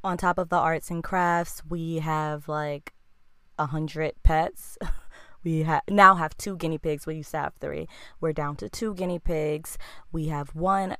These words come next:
rabbit, two birds, five dogs. Okay, and my kid just asked me for, um, he asked if I could get him an aquarium with cherry shrimp.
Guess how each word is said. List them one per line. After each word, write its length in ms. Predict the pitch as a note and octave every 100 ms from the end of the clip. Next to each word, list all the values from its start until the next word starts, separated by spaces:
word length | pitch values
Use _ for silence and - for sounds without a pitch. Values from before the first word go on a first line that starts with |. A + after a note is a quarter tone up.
| -
rabbit, 640 | D#3 D#3 D3+ D3+ D3+ D3 - - - -
two 240 | A#3 A3
birds, 640 | F3 D#3 D3 C#3+ D3 - - -
five 420 | - - E3+ D#3
dogs. 760 | D3+ B2+ - - - - - - - -
Okay, 460 | D#3 - D3+ - -
and 380 | - D3+ C#3+ C#3 - -
my 160 | D3+
kid 240 | D3 - -
just 180 | - -
asked 300 | - - -
me 120 | D#3
for, 640 | - D#3 D3 C#3+ C3+ C#3+ - - - - - - -
um, 400 | D#3+ D3+ C#3+ - - -
he 180 | -
asked 320 | - A3 A3 -
if 160 | F#3 -
I 80 | E3+
could 180 | -
get 140 | - F3
him 400 | F3 D#3+ D#3+ - - - - - F#3
an 80 |
aquarium 720 | F3+ - E3+ D#3+ D#3+ D#3 D3+ D#3 -
with 360 | D3+ D3 D3 - - -
cherry 480 | - F3+ E3 F3+ A3+
shrimp. 560 | - B3+ C4+ D#4+ -